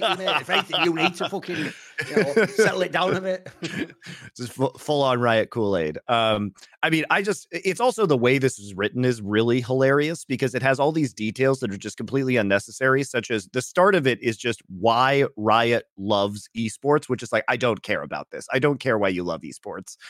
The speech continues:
Speaker 2: Riot Games." Um, so they basically talk about the ambitions of the founders, uh, wanting, a-, admired Intel Extreme Masters in games with, uh, esports like StarCraft and Counter-Strike, and yet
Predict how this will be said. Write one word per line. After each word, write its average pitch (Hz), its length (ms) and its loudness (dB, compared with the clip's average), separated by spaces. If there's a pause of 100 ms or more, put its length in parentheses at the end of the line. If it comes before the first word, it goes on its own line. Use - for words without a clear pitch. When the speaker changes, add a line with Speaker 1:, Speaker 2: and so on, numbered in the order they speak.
(260)
Speaker 2:
Riot 110 340 2
Games." 98 440 -2 (380)
Um, 101 480 2 (340)
so 131 300 2
they 156 100 2
basically 147 400 0
talk 131 240 0
about 117 220 4
the 113 140 2
ambitions 113 500 0
of 98 120 -8
the 98 80 -4
founders, 131 760 2 (180)
uh, 120 100 -6
wanting, 135 640 0 (340)
a-, 143 80 2 (100)
admired 143 680 4
Intel 139 320 0
Extreme 117 280 -4
Masters 117 500 0
in 104 100 -6
games 113 300 0
with, 117 200 -8 (140)
uh, 107 180 2
esports 117 440 0
like 95 160 0
StarCraft 107 580 0
and 87 100 -8
Counter-Strike, 131 600 0
and 143 140 -2
yet 131 180 0